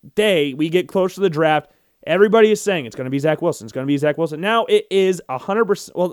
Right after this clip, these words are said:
close to a hundred percent. Again, I said eighty-five to ninety. That's my gut feeling about it.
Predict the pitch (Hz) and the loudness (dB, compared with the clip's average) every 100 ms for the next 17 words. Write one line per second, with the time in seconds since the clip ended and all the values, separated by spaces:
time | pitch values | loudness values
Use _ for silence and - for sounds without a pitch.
0 | 180 - 214 170 165 139 117 117 107 117 | -6 -2 0 2 0 -6 -8 -10 -10 -6
1 | 139 135 131 143 156 143 139 127 143 123 | -4 -4 -4 -4 -2 -2 -2 -4 -4 -4
2 | 139 135 113 101 _ _ _ _ _ - | -6 -6 -8 -14 _ _ _ _ _ -20
3 | _ _ _ - 180 196 175 147 127 165 | _ _ _ -8 -4 -4 -4 -4 -2 -4
4 | - 151 123 104 117 - - | -2 -4 -4 -10 -16 -14 -16